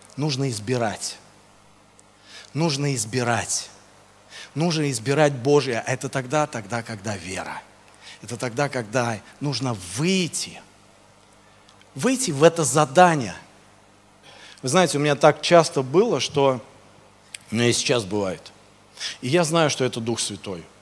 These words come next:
Я выхожу из дома, все надо мной смеются.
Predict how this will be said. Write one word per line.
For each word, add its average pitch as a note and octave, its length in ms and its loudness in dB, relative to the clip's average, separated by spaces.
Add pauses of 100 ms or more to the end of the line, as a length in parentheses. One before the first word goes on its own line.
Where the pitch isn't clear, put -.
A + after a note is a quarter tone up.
(140)
Я B2+ 140 0
выхожу D3+ 400 0
из D3 140 0
дома, D#3 360 2 (480)
все - 160 4
надо F3+ 200 8
мной D#3+ 160 4
смеются. G#2 500 -4